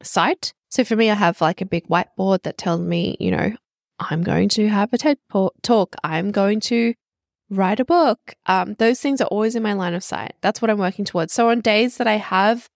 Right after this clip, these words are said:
moments where I'm like, "I am not valued as a person because I don't bring money to the table and I don't, like, I don't have a career. That's what everybody else has."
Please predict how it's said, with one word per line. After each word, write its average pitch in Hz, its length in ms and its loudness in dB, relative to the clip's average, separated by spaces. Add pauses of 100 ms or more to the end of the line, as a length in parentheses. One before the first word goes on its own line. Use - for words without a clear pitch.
(180)
moments 202 440 0
where 180 100 0
I'm 196 100 0
like, 180 260 -4
"I 165 200 -2
am 196 120 2
not 214 160 0
valued 226 420 4
as 220 100 0
a 196 60 -4
person 214 460 0
because 175 640 0
I 165 200 -2
don't 180 340 0
bring 190 340 2
money 196 260 2
to - 140 -4
the 196 100 -2
table 196 480 0
and 180 120 -2
I 170 200 -2
don't, 180 300 0 (180)
like, - 260 -2
I - 120 -4
don't 175 180 -2
have 196 180 -4
a 202 40 -2
career. 240 640 2 (420)
That's - 380 -2
what 185 260 -2
everybody 208 460 4
else 226 300 2
has." 180 520 0